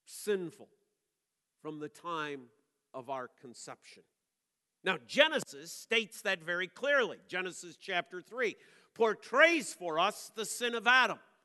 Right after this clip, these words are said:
It tells us of the consequences of that.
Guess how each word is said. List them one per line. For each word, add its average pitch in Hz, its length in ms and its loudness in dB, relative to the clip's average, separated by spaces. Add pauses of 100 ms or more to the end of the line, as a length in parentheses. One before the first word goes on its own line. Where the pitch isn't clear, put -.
(460)
It 170 220 -6
tells 254 440 -2
us 196 220 -4
of 202 100 -8
the 220 80 -8
consequences 190 1120 0
of 160 160 -2
that. 120 240 -8